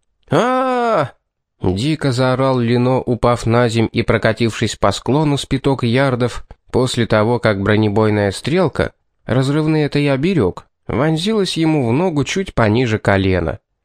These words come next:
похоже, пробив кость и увязнув в ней. Не торопясь, я поднялся,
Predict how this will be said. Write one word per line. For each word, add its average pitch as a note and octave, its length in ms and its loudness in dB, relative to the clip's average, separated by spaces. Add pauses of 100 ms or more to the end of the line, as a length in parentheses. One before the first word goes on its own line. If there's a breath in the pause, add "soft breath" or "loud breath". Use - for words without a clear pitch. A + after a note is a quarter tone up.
(240)
похоже, G3+ 480 -2
пробив E3+ 520 0
кость - 460 -2
и B2+ 120 -2
увязнув G#2 680 0
в F#2+ 80 2
ней. F2 320 2 (880)
Не G#2 160 2
торопясь, G3 540 -2
я E3 140 0
поднялся, D3+ 760 0